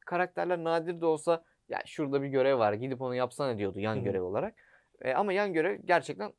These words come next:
Speaker 1: tırttı bence ilk oyunda. Yani birkaç tane çok iyi vardı ama
Speaker 2: Ya
Speaker 1: genel olarak
Speaker 2: sıkıldığın, hani
Speaker 1: kötüydü.
Speaker 2: bitse
Speaker 1: Sıkılıyordun.
Speaker 2: de, ya bitirmek için sırf oynadığın
Speaker 1: Aynen.
Speaker 2: oluyordu
Speaker 1: İlk
Speaker 2: bazen.
Speaker 1: oyunu çok sevdiğim için "Ya biraz daha oynayayım, bu kadar
Speaker 2: <clears throat> Aynen.
Speaker 1: hızlı tüketmiş olmayayım." diye
Speaker 2: Tamamen
Speaker 1: o-,
Speaker 2: o
Speaker 1: ona
Speaker 2: sebeple.
Speaker 1: kasıyordum. Ama bunda öyle değil. Bunda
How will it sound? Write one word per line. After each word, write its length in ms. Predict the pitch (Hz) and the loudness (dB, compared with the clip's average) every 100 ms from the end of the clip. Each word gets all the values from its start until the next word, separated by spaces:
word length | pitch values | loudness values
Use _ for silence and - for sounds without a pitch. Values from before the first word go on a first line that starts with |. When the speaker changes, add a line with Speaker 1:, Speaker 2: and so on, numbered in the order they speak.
| _ | _
Speaker 1:
tırttı 320 | 180 - 104 | -6 -4 -4
bence 260 | 101 101 95 | -6 -6 -10
ilk 180 | 101 101 | -10 -10
oyunda. 160 | 95 | -4
Yani 300 | 107 110 98 | -4 -4 -8
birkaç 260 | 165 170 147 | -2 -2 -2
tane 180 | 139 139 | -4 -4
çok 220 | 151 - | -6 0
iyi 100 | - | 4
vardı 200 | 151 202 | 4 4
ama 80 | 175 | 2
Speaker 2:
Ya 40 | |
Speaker 1:
genel 180 | 156 170 | 2 2
olarak 140 | 135 | 6
Speaker 2:
sıkıldığın, 260 | 202 196 196 | 6 6 4
hani 100 | 165 | 4
Speaker 1:
kötüydü. 200 | 156 160 | 4 0
Speaker 2:
bitse 200 | 147 196 | 0 4
Speaker 1:
Sıkılıyordun. 420 | 196 185 147 110 | 10 12 12 10
Speaker 2:
de, 40 | |
ya 100 | 156 123 127 | 2 0 -6
bitirmek 580 | 165 135 143 208 208 208 | -8 -6 0 2 2 0
için 160 | - | 0
sırf 300 | 170 165 - - | 0 0 -2 -4
oynadığın 380 | 160 151 151 165 | -2 0 0 4
Speaker 1:
Aynen. 220 | 214 180 | 6 6
Speaker 2:
oluyordu 220 | 156 143 | 4 2
Speaker 1:
İlk 60 | 120 113 | 4 4
Speaker 2:
bazen. 120 | 110 | 6
Speaker 1:
oyunu 200 | 202 208 | 4 2
çok 200 | 214 208 | 0 -2
sevdiğim 400 | - 214 196 202 | 2 0 2 -2
için 200 | 160 196 | -4 -4
"Ya 280 | 185 156 127 | 2 4 4
biraz 260 | 170 170 165 | 2 2 2
daha 140 | 165 | 4
oynayayım, 360 | 175 139 131 131 | 4 2 -2 -4
bu 40 | |
kadar 180 | 160 156 | 2 4
Speaker 2:
<clears throat> 40 | |
Aynen. 80 | 160 | 4
Speaker 1:
hızlı 120 | 156 | 2
tüketmiş 440 | 151 - 170 165 160 | -4 0 0 0 6
olmayayım." 440 | 185 185 156 147 | 6 6 2 -2
diye 160 | 226 269 - | -2 -4 4
Speaker 2:
Tamamen 360 | 170 196 180 | 8 10 8
Speaker 1:
o-, 20 | 170 | 6
Speaker 2:
o 180 | 160 147 | 4 4
Speaker 1:
ona 240 | 214 233 | 4 6
Speaker 2:
sebeple. 140 | 143 120 | 6 4
Speaker 1:
kasıyordum. 340 | 113 107 98 - | 4 0 0 2
Ama 260 | 220 175 | 4 4
bunda 220 | 208 180 208 | 2 4 4
öyle 220 | 165 147 | 4 0
değil. 160 | 107 - _ _ _ _ _ - | -4 -8 _ _ _ _ _ -4
Bunda 540 | 147 240 185 202 - | 0 2 2 -2 -4